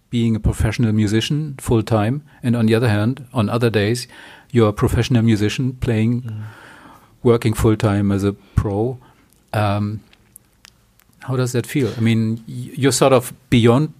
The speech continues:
Speaker 1: what you're actually doing.
Speaker 2: I think, I think,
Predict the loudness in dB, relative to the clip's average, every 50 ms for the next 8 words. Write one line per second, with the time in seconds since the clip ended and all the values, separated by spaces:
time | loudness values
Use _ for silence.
0 | -16 -8 -2 2 2 2 2 2 4 4 4 4 2 -2 -8 _ _ _ _ -6
1 | -6 -4 -4 -2 -2 -2 0 2 2 2 2 2 0 -2 -6 -10 _ _ _ _
2 | _ -14 -8 -4 -4 -2 -2 -2 -4 -4 -8 -12 -8 -4 0 0 0 0 -2 -4
3 | -4 -4 -6 -8